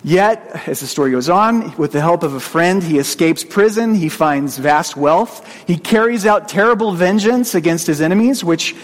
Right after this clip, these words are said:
interestingly enough, he finds to be completely unsatisfying. And at the movie's end, um, I can't remember exactly how the book ends, but at the movie's end, Edmund and his wife and his son and his best friend are looking over the rocks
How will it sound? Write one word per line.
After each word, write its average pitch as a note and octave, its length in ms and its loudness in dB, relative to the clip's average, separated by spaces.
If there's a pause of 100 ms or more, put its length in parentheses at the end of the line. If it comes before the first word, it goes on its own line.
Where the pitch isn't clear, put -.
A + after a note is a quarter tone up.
(160)
interestingly F3+ 600 0
enough, E3+ 340 0
he G3 80 -2
finds E3+ 400 -2
to D#3+ 80 -6
be E3 240 -4 (360)
completely A3 680 -2
unsatisfying. F3 1040 -2 (1800)
And E3 140 2
at F#3+ 140 2
the G3 80 4
movie's G#3 400 2
end, G3 320 2
um, D3 500 -2 (560)
I C#3 80 -4
can't F3+ 160 -2
remember E3 200 0
exactly D#3+ 300 0
how D#3 60 0
the C#3+ 80 -2
book G3 240 -2
ends, D3+ 220 -2
but D3+ 100 -2
at C#3+ 60 -4
the D#3 80 -2
movie's A3 400 2
end, D3+ 260 0
Edmund G#3 320 2
and G3 80 0
his E3 160 -2
wife E3+ 320 2
and E3 80 -6
his D3+ 80 -4
son F3+ 380 0
and D3 80 -2
his C3+ 120 -4
best E3+ 280 0
friend D#3+ 220 -2
are C#3 60 0
looking G3 380 0
over E3 220 0
the D3 100 0
rocks C#3+ 540 0